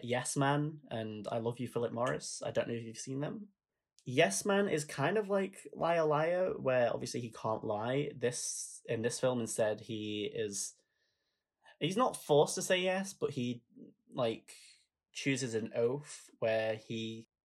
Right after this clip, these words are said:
s-, has to say yes to everything or bad things will happen to him. Uh, and I Love You, Philip Morris is a film where he's gay,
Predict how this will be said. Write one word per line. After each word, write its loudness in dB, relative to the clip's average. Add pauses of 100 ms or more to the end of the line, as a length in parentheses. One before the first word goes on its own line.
(260)
s-, -8
has 0
to -2
say 2
yes 0
to 0
everything -2
or -4
bad -6
things -4
will -4
happen -4
to -4
him. -2 (680)
Uh, 0
and 2
I 6
Love 4
You, -4
Philip 2
Morris 4
is -8
a -2
film -2 (100)
where -2
he's -6
gay, 2